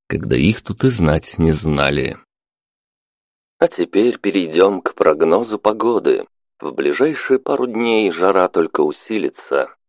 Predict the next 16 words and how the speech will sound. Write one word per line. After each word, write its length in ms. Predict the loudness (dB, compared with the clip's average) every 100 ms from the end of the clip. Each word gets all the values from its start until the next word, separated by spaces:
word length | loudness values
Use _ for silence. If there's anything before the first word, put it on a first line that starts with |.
| _ _ _ -8
Ведущий 520 | -2 0 0 2 4
на 160 | 6 6
радио 340 | 4 6 4
грустным 640 | 4 2 -2 -6 -4 -4
голосом 580 | 2 4 4 0 -2 -2
зачитал 520 | 0 -2 -4 0 0
параметры 600 | 2 2 4 2 2 -2
воздуха 600 | 0 2 2 2 -2 0 2
и 160 | 4
воды 540 | 2 0 -2 0 2 2
в 120 | 0
ближайших 800 | 2 4 4 2 2 0 -2 0
водоёмах. 840 | 0 2 4 4 4 0 -6 -16 _ _ _ _ _ -6
«Осадков 600 | -6 0 -2 0 -8 -4
не 100 | -4
предвидится. 960 | -4 -2 -2 -2 -4 -6 -4 2 2